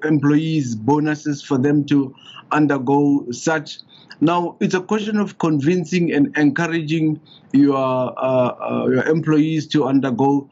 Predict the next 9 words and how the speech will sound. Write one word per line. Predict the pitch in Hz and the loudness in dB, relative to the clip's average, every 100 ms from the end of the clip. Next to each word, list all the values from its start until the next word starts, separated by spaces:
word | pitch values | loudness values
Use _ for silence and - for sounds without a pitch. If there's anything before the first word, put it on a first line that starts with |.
| _ - | _ -10
such | - 151 - | -4 -4 -4
treatment. | - 151 143 113 82 - _ - - | -4 -2 0 0 -2 -16 _ -20 -6
However, | 180 - 208 156 160 | -4 -2 -2 -4 -6
it | 180 - | -6 -4
should | 185 147 | -2 0
be | 170 | 0
noted | 165 202 208 170 127 | 0 0 0 -4 -4
that | 143 - 226 | -4 -4 0
indirectly, | 208 147 165 165 185 - - 113 | 2 2 -2 -2 -8 -8 -10 -10